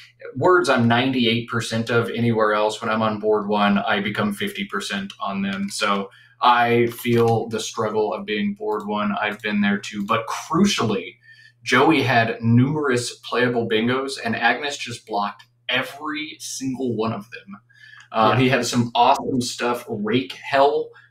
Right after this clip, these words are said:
Speaker 1: played down from the R for a gazillion points, Keel Hail and Hell Kite, all these very low probability bingos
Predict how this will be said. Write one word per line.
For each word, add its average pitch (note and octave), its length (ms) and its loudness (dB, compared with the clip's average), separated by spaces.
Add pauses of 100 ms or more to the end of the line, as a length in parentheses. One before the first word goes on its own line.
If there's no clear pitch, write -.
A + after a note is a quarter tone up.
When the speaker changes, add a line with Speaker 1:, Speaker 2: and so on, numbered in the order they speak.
(120)
Speaker 1:
played A#2+ 340 0
down A#2 320 2
from A#2+ 300 -2
the G#2+ 200 -8
R A#2+ 420 2
for A#2+ 240 -2
a A#2 60 0
gazillion A#2 600 -2
points, A#2 360 -4
Keel C3 500 -2
Hail C3+ 600 0
and G#2+ 140 -4
Hell A#2+ 380 0
Kite, - 440 -6 (440)
all C#3+ 180 0
these B2+ 200 0
very B2+ 320 0
low A#2+ 400 2
probability A#2 720 0
bingos G#2 640 -2